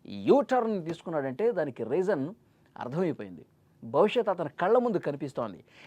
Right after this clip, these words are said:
ఈ త్రిశక్తి కూటమి ఇంకా బలపడితే, ఇంకా బలపడితే అమెరికాకు తీవ్ర నష్టం కలుగుతుంది అన్ని రకాలుగా అని చెప్పి అతనికి భవిష్యత్తు కళ్ళ ముందు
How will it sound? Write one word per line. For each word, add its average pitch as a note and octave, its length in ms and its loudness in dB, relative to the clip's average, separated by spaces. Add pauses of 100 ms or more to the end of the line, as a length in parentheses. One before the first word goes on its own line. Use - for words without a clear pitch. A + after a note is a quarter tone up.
ఈ F#3 180 6
త్రిశక్తి G#3+ 720 2
కూటమి A3+ 420 4
ఇంకా G#3 340 4
బలపడితే, F#3+ 840 6 (380)
ఇంకా A#3 400 6
బలపడితే F#3+ 760 6 (340)
అమెరికాకు D#3+ 800 2 (220)
తీవ్ర E3+ 320 2
నష్టం C#3+ 600 0
కలుగుతుంది D#3 840 -2
అన్ని E3+ 220 2
రకాలుగా C#3+ 440 0
అని A#2 140 -6
చెప్పి G3+ 280 -10 (360)
అతనికి C3 240 -4
భవిష్యత్తు F#3 560 2 (120)
కళ్ళ G3 160 6
ముందు A3+ 320 0